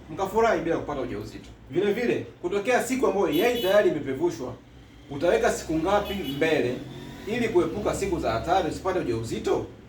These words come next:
kama hautarajii kupata ujauzito? Utakachokifanya, utaweka siku tano mbele. Ina maana itakuwa ni kwa siku ya kumi na nne, ah, kumi na tano, kumi na sita, kumi na saba, kumi na nane, kumi na tisa.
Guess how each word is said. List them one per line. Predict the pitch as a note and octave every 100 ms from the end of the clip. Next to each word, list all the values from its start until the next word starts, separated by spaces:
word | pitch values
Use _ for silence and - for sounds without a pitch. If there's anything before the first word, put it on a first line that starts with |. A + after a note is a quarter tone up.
| -
kama | F3 E3+
hautarajii | C3+ B2+ B2+ D3
kupata | C#3 C#3 B2+
ujauzito? | A2+ G#2+ G#2 A2 - - - - -
Utakachokifanya, | D#3+ A3+ A3 F3+ G#3 A3 F3 C#3+ -
utaweka | C#3 G3+ A3 E3
siku | - D3
tano | F3 F#3+ F3 D#3+ -
mbele. | B2+ C#3+ C3+ A#2 A2+ - - - - - - - -
Ina | B2+ D3
maana | F#3
itakuwa | D#3+ D#3+ G3+
ni | E3
kwa | D#3 C#3 C3+
siku | -
ya | F#3
kumi | D#3+ D#3+
na | C3+
nne, | C3+ C3+ - - - - - - - -
ah, | B2+ C3
kumi | B2+ C#3+
na | C3+
tano, | C#3+ F#3 F#3+
kumi | F3+ C3+
na | A#2+
sita, | - F#3 F3+
kumi | B2+
na | A#2
saba, | A#2 E3+ F3+
kumi | B2+ A#2+
na | B2+
nane, | E3 E3+
kumi | D3 B2
na |
tisa. | A#2 E3+ F#3 -